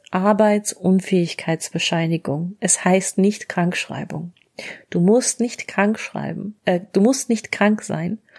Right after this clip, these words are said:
um arbeitsunfähig zu sein. Wenn du dich nicht mehr konzentrieren kannst auf deine Arbeit, wenn du keinen guten Job machst und du hast kein Fieber und kein Bein gebrochen, dann bist du trotzdem arbeitsunfähig. Und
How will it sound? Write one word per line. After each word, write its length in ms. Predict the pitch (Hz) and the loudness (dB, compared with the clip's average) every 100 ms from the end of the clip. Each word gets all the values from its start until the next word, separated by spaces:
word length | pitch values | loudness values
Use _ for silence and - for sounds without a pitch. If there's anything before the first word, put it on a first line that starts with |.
| - - - - - | -20 -20 -20 -6 0
um 120 | 202 | 2
arbeitsunfähig 840 | 196 190 185 196 190 - 156 - | 4 2 4 2 2 0 -2 -4
zu 140 | - 156 | -6 -6
sein. 300 | 170 113 - | -6 -8 -2
Wenn 220 | 185 208 | 2 4
du 80 | 240 | 4
dich 240 | 233 - | 2 -2
nicht 180 | 247 - | -4 2
mehr 140 | 220 | 0
konzentrieren 760 | 214 214 208 208 - 226 220 208 | 2 0 2 -2 2 4 4 2
kannst 440 | - 175 - - | 0 -4 -4 -4
auf 180 | 170 170 | -4 -2
deine 380 | - 165 165 165 | -2 0 0 0
Arbeit, 680 | 185 208 208 151 196 - - - | 2 2 2 -2 -4 -8 -10 -2
wenn 160 | 196 | 0
du 80 | 196 | 0
keinen 380 | 196 202 202 190 | 0 2 2 2
guten 280 | 185 180 175 | 0 0 2
Job 320 | 196 214 - | 2 2 -2
machst 520 | - 202 - - - - | -8 -8 -12 -18 -20 -2
und 180 | 180 175 | 0 2
du 60 | |
hast 300 | 190 190 _ | 0 0 _
kein 180 | - 175 | -6 -4
Fieber 360 | - 226 190 160 | 0 4 4 4
und 120 | 160 | 0
kein 240 | - 185 | 0 2
Bein 220 | 180 190 208 | 4 4 2
gebrochen, 540 | 170 - 175 - 170 - - - - _ _ _ _ | 0 -6 -6 -6 -8 -10 -18 -20 -20 _ _ _ _
dann 140 | 214 220 | 4 4
bist 160 | 240 | 4
du 60 | 247 | -2
trotzdem 420 | - 277 - 247 226 | 0 0 2 -2 0
arbeitsunfähig. 1000 | 214 214 208 - 202 - 156 - - - _ | 4 4 2 2 2 2 -4 -4 -10 -18 _
Und 360 | 202 196 - | 0 0 -4